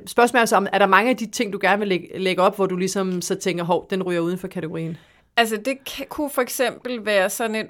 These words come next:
Speaker 2: opslag som, "Hey, jeg har været på kursus, øh, se mit certifikat."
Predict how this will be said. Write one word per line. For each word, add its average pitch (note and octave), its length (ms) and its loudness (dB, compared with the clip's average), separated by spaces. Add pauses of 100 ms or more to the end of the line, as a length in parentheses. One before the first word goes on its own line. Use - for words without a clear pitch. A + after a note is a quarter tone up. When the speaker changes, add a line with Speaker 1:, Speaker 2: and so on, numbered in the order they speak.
Speaker 2:
opslag F#3+ 540 -2
som, G#3 260 -8
"Hey, C#4+ 200 4
jeg C4 80 6
har B3 80 6
været G#3 140 0
på G3 80 -8
kursus, C#4 640 -4 (420)
øh, A3+ 160 2
se A#3 200 -2
mit A3+ 180 -6
certifikat." - 680 -6